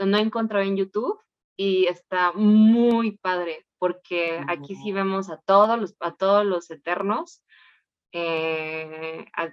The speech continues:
Speaker 1: vemos a Angelina Jolie, vemos a Salma Hayek, vemos a, a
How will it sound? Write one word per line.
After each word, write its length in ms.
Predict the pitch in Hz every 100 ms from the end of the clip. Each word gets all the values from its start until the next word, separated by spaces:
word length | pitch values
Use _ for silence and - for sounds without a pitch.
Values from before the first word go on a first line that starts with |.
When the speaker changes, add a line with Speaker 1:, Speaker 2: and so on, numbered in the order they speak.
| _
Speaker 1:
vemos 400 | 165 185 202 196
a 40 |
Angelina 480 | 175 170 170 170 165
Jolie, 720 | 156 156 175 214 214 214 220 226 - _ -
vemos 520 | 180 180 175 170 -
a 520 | 160 160 160 165 175
Salma 420 | - 165 160 147 -
Hayek, 640 | 196 196 196 185 185 185 -
vemos 600 | 165 170 170 165 165 170
a, 160 | 156 170
a 380 | - 165 - 180